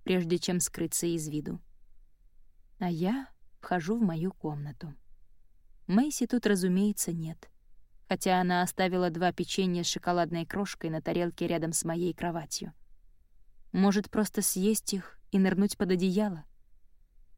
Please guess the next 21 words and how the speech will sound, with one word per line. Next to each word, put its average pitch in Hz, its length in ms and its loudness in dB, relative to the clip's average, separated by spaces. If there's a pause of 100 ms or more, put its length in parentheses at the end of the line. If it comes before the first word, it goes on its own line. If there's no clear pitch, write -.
(160)
Но 208 140 2
Хадсон 202 420 2
прав, 175 380 -2
я 196 200 2
дрожу. 196 520 0 (720)
К - 60 -12
тому 226 280 8
же 240 100 4
у 240 60 8
меня 226 340 8
ноют 220 340 6
плечи. 170 500 0 (720)
Вероятно, 208 640 4
из-за 180 200 4
того, 202 260 2
что - 200 -2
я 190 160 4
пролетела 190 520 2
сегодня 180 460 0
сотни 175 420 -2
миль 240 300 2